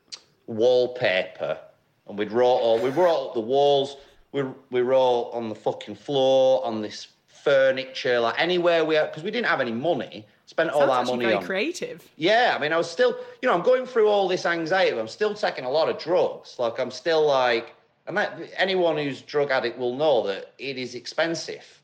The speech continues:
Speaker 1: So, like, I'm not buying stationery, man. You know what I mean? Like, <laughs> fucking stealing pens from people's houses and that. Anyway, so we're writing on all this furniture, we're writing on this fucking, uh,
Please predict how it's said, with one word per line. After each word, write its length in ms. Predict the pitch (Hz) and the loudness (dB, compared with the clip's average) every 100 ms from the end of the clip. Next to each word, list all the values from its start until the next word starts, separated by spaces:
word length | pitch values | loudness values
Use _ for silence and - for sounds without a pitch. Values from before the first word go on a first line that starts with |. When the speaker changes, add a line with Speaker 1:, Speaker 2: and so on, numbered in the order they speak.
| _ _ _ | _ _ _
Speaker 1:
So, 320 | - 208 202 196 | -2 2 4 4
like, 200 | 190 175 | 2 0
I'm 60 | |
not 220 | 220 156 | -2 0
buying 440 | 208 190 202 165 147 | 0 2 2 0 -6
stationery, 920 | - 151 143 151 135 123 92 76 73 | -6 -2 0 0 -4 -8 -10 -10 -14
man. 320 | 71 - 71 _ | -14 -14 -16 _
You 100 | 127 | -2
know 120 | 143 | 0
what 100 | 143 | 2
I 80 | 147 | 2
mean? 420 | 151 131 104 90 | 2 2 0 -2
Like, 400 | 98 104 110 - | 0 4 4 2
<laughs> 380 | 254 247 - 190 | 0 -4 -4 -4
fucking 420 | 214 185 190 185 | 0 0 -2 -4
stealing 560 | 143 - 196 180 175 143 | -6 -2 2 2 2 -2
pens 380 | - 156 208 190 | -2 -2 -2 -8
from 240 | 160 139 | -8 -8
people's 420 | 139 127 123 117 | -4 -4 -2 0
houses 520 | 123 151 175 165 143 117 | 2 2 2 0 -4 -6
and 180 | 113 | -6
that. 240 | 95 78 - - - - - _ | -6 -8 -12 -20 -20 -20 -20 _
Anyway, 240 | 180 175 123 | 0 2 2
so 240 | - 165 | 2 2
we're 140 | 160 170 | 2 2
writing 340 | 196 190 175 | 2 2 0
on 80 | 170 | 0
all 160 | 165 156 | 2 0
this 140 | 147 | -2
furniture, 460 | - 143 135 135 131 | 0 2 2 -2 -6
we're 60 | |
writing 300 | 131 131 131 | -2 0 -2
on 80 | 127 | -6
this 140 | 113 | -8
fucking, 580 | - 120 - 117 107 104 78 | -8 -8 -8 -10 -10 -12 -8
uh, 240 | 107 101 | -4 -4